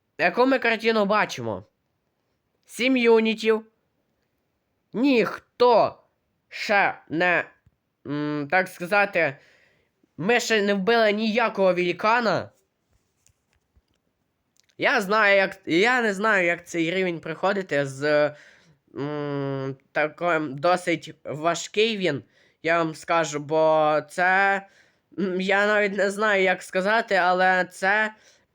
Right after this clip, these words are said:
кінечний рівень. Напевно, так буде краще сказати. І б'ємо ось цього з ножиками. Б'ємо, б'ємо, питаємося вбити. Щось там,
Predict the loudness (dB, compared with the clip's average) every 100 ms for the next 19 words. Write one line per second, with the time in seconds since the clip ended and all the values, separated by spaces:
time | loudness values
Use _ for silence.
0 | _ -10 -2 0 0 -2 -2 0 2 2
1 | 2 -2 -4 _ _ _ _ _ -6 -4
2 | -2 0 0 0 0 -2 -2 -2 -4 -4
3 | _ -14 -6 -2 -2 -2 -6 -4 -4 0
4 | -2 0 -2 -4 -8 _ _ _ -6 -2
5 | 0 0 -2 -6 _ -10 -10 -8 -2 0
6 | 2 2 0 -2 0 2 2 0 -2 -2
7 | -4 -2 -2 -4 -8 _ _ -8 -2 0
8 | 0 -2 0 0 0 -2 -4 -12 -4 0
9 | 0 0 -4 0 0 0 -2 -4 -8 _
10 | _ _ _ -4 -4 -2 0 0